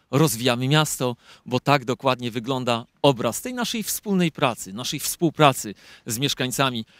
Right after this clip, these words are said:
przez, e, ostatnich pięć lat w tej kadencji władz miasta, bo cieszymy się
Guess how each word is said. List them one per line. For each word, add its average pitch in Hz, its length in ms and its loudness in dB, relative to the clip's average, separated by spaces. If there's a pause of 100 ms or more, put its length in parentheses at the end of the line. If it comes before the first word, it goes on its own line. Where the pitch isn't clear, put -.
(140)
przez, 120 340 0
e, 117 200 0 (180)
ostatnich 123 540 -2
pięć 135 300 -2
lat 135 260 2 (140)
w - 120 -10
tej 127 240 -2
kadencji 127 460 -4
władz 120 260 -2
miasta, 123 480 -4 (680)
bo 127 400 4 (420)
cieszymy 147 440 2
się 110 280 2